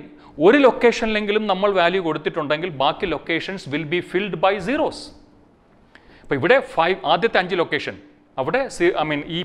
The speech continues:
പറഞ്ഞ വാല്യൂസ് ടെൻ, ട്വന്റി, തേർട്ടി, ഫോർട്ടി, ഫിഫ്റ്റി വെച്ച് ഫില്ല് ചെയ്തു. ബാക്കിയുള്ള അഞ്ച് ലൊക്കേഷനിലും സീറോ ആയിരിക്കും. നമ്മളായിട്ട് ഒന്നും കൊടുക്കുന്നില്ലെങ്കിൽ എന്തെങ്കിലും വാല്യൂസ് വരും. പക്ഷേ ഒരു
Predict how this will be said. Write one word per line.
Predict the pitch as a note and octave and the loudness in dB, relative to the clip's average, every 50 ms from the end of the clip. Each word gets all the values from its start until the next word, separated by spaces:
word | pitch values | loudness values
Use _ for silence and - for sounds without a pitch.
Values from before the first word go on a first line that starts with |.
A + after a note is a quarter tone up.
| - - | 0 2
പറഞ്ഞ | D3 C#3+ D3+ D3 C3+ | 2 2 2 2 2
വാല്യൂസ് | C3 B2 A2+ - - D#3 | 2 2 0 -2 -4 -4
ടെൻ, | C#3+ C#3 | -2 -2
ട്വന്റി, | C3+ C#3 C3+ B2 C3+ C3+ | -4 -4 -4 -4 -2 -2
തേർട്ടി, | C3 C3+ C3+ C3+ - | -2 -2 -2 -4 -2
ഫോർട്ടി, | C3 C3 B2+ - B2+ - | -2 -2 -2 -2 -6 -8
ഫിഫ്റ്റി | B2+ A2 - C3 B2+ | -8 -6 -4 -4 -4
വെച്ച് | B2 - B2 - | -4 -4 -6 -6
ഫില്ല് | - A#2+ A2 A#2 G#2+ | -6 -4 -4 -4 -2
ചെയ്തു. | A2 A2+ B2 E3+ A#3+ A#3+ - - - - - - B2+ | -2 -2 -2 -2 -2 -4 -6 -14 -20 -18 -4 2 2
ബാക്കിയുള്ള | D3+ F#3+ - - A3+ F#3+ E3 D3+ B2+ | 4 4 2 0 -2 -2 0 0 -2
അഞ്ച് | C3+ C#3+ D3+ B2+ | -2 -4 -4 -4
ലൊക്കേഷനിലും | A#2+ - C#3 B2 - C3+ B2+ B2 C3 B2+ - - - - - - - | -4 -4 -6 -6 -6 -6 -6 -8 -8 -10 -14 -20 -20 -20 -18 -14 -8
സീറോ | G#3 G#3 G#3+ G#3 F#3 D3 | -6 -4 -4 -2 -2 -2
ആയിരിക്കും. | A#2 A2 G#2 G#2 - - G2+ F2+ - _ _ - - - - - - - - B2+ | -2 -4 -6 -10 -12 -16 -18 -20 -20 _ _ -20 -20 -20 -20 -20 -20 -6 -2 -2
നമ്മളായിട്ട് | C3+ D#3+ G3+ B3+ C4 A#3+ A#3 A#3+ C#4 G#3 E3+ | 0 2 2 4 4 4 4 2 0 0 0
ഒന്നും | F3+ A3+ C#4 D4 C4 | 2 0 2 2 2
കൊടുക്കുന്നില്ലെങ്കിൽ | A3 F3+ - A3+ G#3 G3+ F#3+ F#3 F#3 B3 C#4 C4+ - - - D#3 | 2 2 2 0 -2 -2 -2 -4 -4 -6 -8 -12 -12 -8 -6 -6
എന്തെങ്കിലും | D#3 E3+ F#3 G#3 A3 C4+ C4 G#3 E3 | -4 -2 -4 -4 -4 -4 -2 0 0
വാല്യൂസ് | C#3+ C#3+ C#3 C#3 - C3+ A#2 | 0 0 0 -4 -6 -6 -6
വരും. | A2 G#2+ G#2+ - - - - - | -6 -8 -10 -14 -18 -10 -6 -6
പക്ഷേ | D3 - F3 | -4 -2 -2
ഒരു | D#3 C#3+ F#3 A#3+ | 2 4 4 4